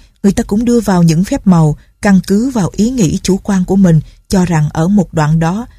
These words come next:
cần có phép màu hoặc một xảo thuật sân khấu, như họ thường nói, để cho những khán giả ngốc nghếch hâm mộ tới xem. Tất cả những điều đó phương hại đến sự thật, làm giảm giá trị của lịch sử và sỉ nhục những nhà sáng tác kịch ở Tây Ban Nha.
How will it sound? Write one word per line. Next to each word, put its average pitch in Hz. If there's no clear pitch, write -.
cần 151
có 185
phép -
màu 160
hoặc 165
một 156
xảo 151
thuật -
sân 170
khấu, 208
như 202
họ 165
thường 156
nói, 185
để -
cho 233
những 175
khán 240
giả 156
ngốc 196
nghếch 233
hâm 185
mộ 151
tới 208
xem. 180
Tất 233
cả 156
những 165
điều 156
đó 156
phương 214
hại 160
đến 185
sự 156
thật, 156
làm 175
giảm 165
giá 233
trị 156
của 185
lịch 190
sử 165
và 160
sỉ 156
nhục 190
những 160
nhà 202
sáng 208
tác 262
kịch -
ở 156
Tây 185
Ban 170
Nha. 175